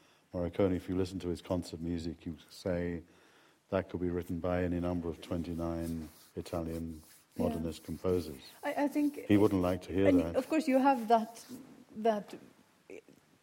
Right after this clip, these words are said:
Speaker 2: benefit of, of this as well, that, that, that because, I mean, in a lot of films you're gonna have maybe a minute and a half, two minutes,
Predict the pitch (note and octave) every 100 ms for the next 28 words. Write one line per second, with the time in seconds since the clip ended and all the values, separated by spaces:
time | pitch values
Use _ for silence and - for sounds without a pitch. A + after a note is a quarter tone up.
0 | - _ _ _ _ - - G#3 A#3+ G#3+
1 | G#3+ F3 D#3 F3 F3 E3+ - F#3+ - F#3+
2 | A#3+ F3+ D3+ E3+ - G3 G3 E3 - F#3+
3 | F3+ - A3+ A3 - - G3+ G3+ G#3 G#3+
4 | G#3+ A3 A3+ A#3+ G#3+ G#3 - G#3+ G#3 G3+
5 | G3 F#3 G3+ F3+ F#3+ G3 F#3+ F#3+ G3 G3+
6 | G#3+ - - G#3 G#3 G3+ - -